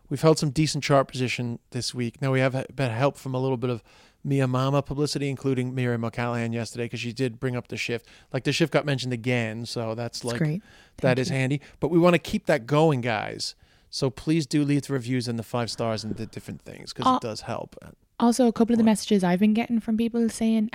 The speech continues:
Speaker 2: um, you know, like, just started listening, blah, blah, blah, have actually been from people who are not from Ireland. So that's been, I've been getting a few, few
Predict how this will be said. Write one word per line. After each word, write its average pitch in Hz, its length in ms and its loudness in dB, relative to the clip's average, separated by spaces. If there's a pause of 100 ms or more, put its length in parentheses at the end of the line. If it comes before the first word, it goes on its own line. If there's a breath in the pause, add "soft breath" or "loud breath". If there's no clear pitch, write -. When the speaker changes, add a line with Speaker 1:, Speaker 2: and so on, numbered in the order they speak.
(100)
Speaker 2:
um, 185 840 2
you 190 100 6
know, 180 100 6
like, 170 260 2
just 175 160 -2
started 170 260 0
listening, 170 420 0
blah, 170 120 -2
blah, 170 100 2
blah, 170 140 2 (580 soft breath)
have 180 360 2
actually 180 640 0 (180)
been 165 180 2
from 156 340 0 (500)
people 170 240 0
who 160 100 2
are 160 60 2
not 156 220 0
from 156 160 -2
Ireland. - 320 -12 (300)
So - 180 -4
that's 170 180 0
been, 165 200 2
I've 165 120 -4
been 185 120 4
getting 190 180 2
a - 20 -4
few, 160 540 0 (240)
few 151 580 0